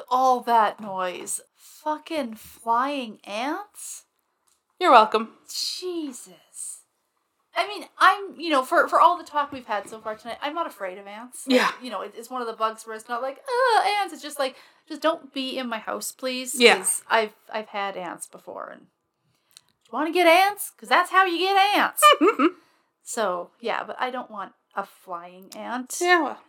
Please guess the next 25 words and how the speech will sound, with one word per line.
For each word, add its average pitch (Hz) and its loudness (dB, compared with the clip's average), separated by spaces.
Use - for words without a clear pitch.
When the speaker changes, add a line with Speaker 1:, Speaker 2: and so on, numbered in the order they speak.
Speaker 1:
In, 233 -12
in 233 -10
my 220 -10
personal 240 -8
space. 277 -4
Blech. 294 6
Um, 294 6
so 403 2
basically, 403 -4
if 359 -6
there's 302 -12
anything 302 -4
that 269 -4
I've 233 -2
learned 202 -12
from 220 -18
this 214 -14
movie 220 -10
is 208 -4
grasshoppers 208 -4
are 226 -4
dicks - -6
and 226 0
they're 202 -6
scary. 202 -4